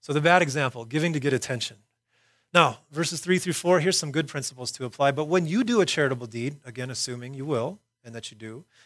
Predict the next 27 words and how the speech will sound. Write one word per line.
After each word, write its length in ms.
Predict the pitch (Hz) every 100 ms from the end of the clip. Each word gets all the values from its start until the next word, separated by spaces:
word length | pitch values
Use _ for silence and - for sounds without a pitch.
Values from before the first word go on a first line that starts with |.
| _
"do 100 | 190
not 200 | 247 262
let 240 | 214 -
your 180 | 180 185
left 260 | 165 180 -
hand 200 | 170 160
know 80 | 147
what 160 | 147
your 80 | 139
right 140 | 147 143
hand's 240 | 156 135
doing, 440 | 151 190 202 202 202 _ - - _ 135
that 240 | 147 147
your 160 | 156 196
charitable 400 | - 185 165 143
deed 360 | 151 185 185
may 260 | 156 139 139
be 180 | 131 131
in 80 |
secret, 560 | 120 - 202 196 202 185
and 200 | 139 131
your 120 | 131
Father 380 | - 170 170 160
who 120 | 127
sees 400 | 131 - 220 208
in 80 | 190
secret 500 | - 214 208 214 -